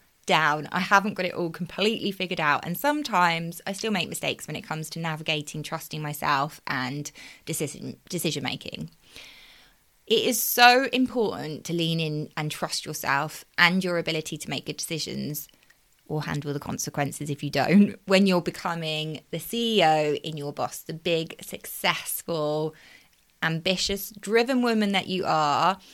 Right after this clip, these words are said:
You have to be able to trust yourself. And it nearly requires you to step into that successful mindset of the success that you look to, you're looking to become before you're ready, before you're even there.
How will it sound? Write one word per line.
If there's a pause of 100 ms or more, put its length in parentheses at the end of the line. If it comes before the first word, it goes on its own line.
(180)
You
have
to
be
able
to
trust
yourself. (960)
And
it
nearly
requires
you
to
step
into
that (420)
successful (500)
mindset
of (360)
the
success
that
you
look
to, (160)
you're
looking
to
become (520)
before
you're
ready,
before
you're
even
there.